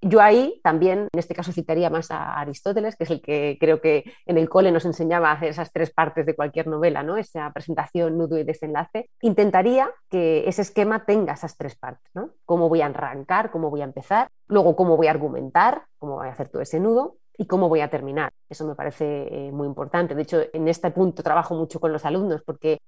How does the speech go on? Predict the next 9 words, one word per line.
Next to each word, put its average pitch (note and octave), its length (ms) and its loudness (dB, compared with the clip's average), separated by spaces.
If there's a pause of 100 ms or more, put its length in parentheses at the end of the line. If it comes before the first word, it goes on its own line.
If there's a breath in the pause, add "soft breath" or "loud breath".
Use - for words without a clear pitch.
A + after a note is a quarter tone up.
como F#3 220 4
bien G3 180 4
dices, - 520 0
mm, D#3 360 -4
bueno, F#3+ 220 2
pues - 240 -6
hay E3+ 120 2
que G3 120 2
prepararse F#3+ 640 0